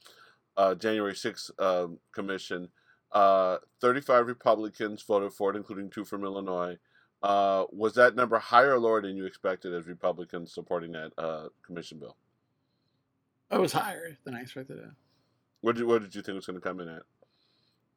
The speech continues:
Speaker 2: I thought it was gonna be like King's Year. <laughs> That's it. <laughs> Look, I think that, um, now that you brought it up, we'll talk about it.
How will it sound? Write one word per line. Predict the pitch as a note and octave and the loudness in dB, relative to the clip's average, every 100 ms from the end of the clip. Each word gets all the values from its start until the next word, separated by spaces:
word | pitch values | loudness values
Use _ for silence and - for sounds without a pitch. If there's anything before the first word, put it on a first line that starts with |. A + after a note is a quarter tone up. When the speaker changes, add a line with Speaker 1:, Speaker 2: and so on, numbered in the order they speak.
| _ _ _ _ _ _ _ - | _ _ _ _ _ _ _ -4
Speaker 2:
I | E3 | 0
thought | D3 E3+ | 6 6
it | |
was | D#3 | 6
gonna | D#3+ | 2
be | D#3 | 4
like | C#3 B2+ | 2 2
King's | D#3 D3 C3 | -4 -6 -2
Year. | C3+ C#3+ A#2+ - - - | -2 0 -2 -4 -6 -14
<laughs> | - | -14
That's | C3 - - G3 | -14 -6 4 6
it. | - - - - | 6 0 -2 0
<laughs> | - G#4 - E4 - - - - | 6 4 4 -4 -4 -16 -6 6
Look, | G#3+ - - | 6 6 2
I | D#3+ | 2
think | D3+ G3 F#3+ - | 4 4 2 4
that, | F3 D#3+ | 6 6
um, | C#3+ C#3 C3 C3+ - _ _ - | 4 2 -4 -14 -20 _ _ -6
now | E3+ F3+ | 2 2
that | D3 | 2
you | E3+ | 2
brought | C#3+ C#3+ | 6 6
it | C#3 | 6
up, | C#3 B2 - _ | 4 0 -6 _
we'll | D3 D3 D3 | -2 -2 2
talk | D3 C#3 | 4 2
about | C3 A#2+ A#2 | 0 -2 -2
it. | A#2 | -6